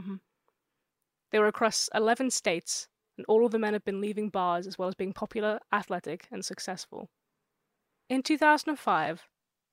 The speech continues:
Speaker 2: Todd Gieb was at a bonfire party near his home in Michigan. He was twenty-two and fit the same profile as Brian. Todd did not return home to his mother after the party,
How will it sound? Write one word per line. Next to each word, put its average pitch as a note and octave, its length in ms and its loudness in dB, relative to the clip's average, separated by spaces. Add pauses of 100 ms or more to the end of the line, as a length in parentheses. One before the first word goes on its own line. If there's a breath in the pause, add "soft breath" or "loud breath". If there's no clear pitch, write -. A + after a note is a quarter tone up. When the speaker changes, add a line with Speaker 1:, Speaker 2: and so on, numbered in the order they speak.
(120)
Speaker 2:
Todd B3 300 2
Gieb F#3 320 -4 (200)
was A3 160 -2
at - 60 0
a G3+ 60 0
bonfire G#3+ 440 0
party F3 300 -4
near F3 160 -2
his F3+ 140 -4
home F#3+ 180 -8
in F3+ 140 -6
Michigan. - 460 -8 (200)
He G#3 140 -8
was G3+ 120 -4
twenty-two F#3+ 560 -4 (140)
and G3+ 100 -12
fit - 180 -2
the - 60 -20
same A3 260 -4
profile G3 360 -4
as F3 100 -8
Brian. D#3+ 420 -4 (1080)
Todd B3 160 2
did A3+ 140 0
not A#3 180 2
return A3+ 340 -2
home G3+ 200 -4
to G3+ 120 -8
his F#3+ 140 -6
mother F#3+ 220 -2
after F3+ 220 -4
the - 80 -20
party, E3 400 -6